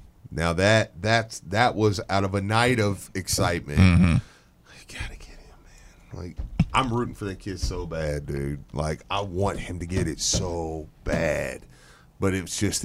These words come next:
Speaker 1: it was another game where it felt like when he's not in there, you can do more.
Speaker 2: Yeah, and, and they're going
Speaker 1: I mean,
Speaker 2: after you.
Speaker 1: I know.
Speaker 2: They're going after you.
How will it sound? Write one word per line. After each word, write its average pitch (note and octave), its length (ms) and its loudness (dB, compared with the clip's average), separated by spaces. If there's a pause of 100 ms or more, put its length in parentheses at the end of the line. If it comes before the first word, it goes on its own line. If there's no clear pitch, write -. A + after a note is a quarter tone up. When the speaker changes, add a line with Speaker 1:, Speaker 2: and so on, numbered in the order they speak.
Speaker 1:
it G2+ 100 2
was F#2 200 0
another F#2 580 2
game F#2 500 -6
where E2+ 180 -6
it - 100 -12
felt - 380 -6
like C#2+ 380 -6
when D#2 180 -16
he's D2+ 240 -14
not E2 260 -10
in F#2+ 160 -4
there, F2 240 -6
you E2 160 -10
can E2+ 180 -8
do F2+ 220 -4
more. E2 240 -6
Speaker 2:
Yeah, F#2 260 12
and, A#2 280 8
and E3 200 6
they're F#3 200 8
going A3+ 500 6
Speaker 1:
I - 40 0
mean, G#3 80 2
Speaker 2:
after B3+ 420 6
you. G#3+ 400 4 (280)
Speaker 1:
I F#2+ 40 -14
know. G2+ 180 -4
Speaker 2:
They're G#3 140 10
going B3+ 520 8
after C4+ 380 6
you. G3 300 2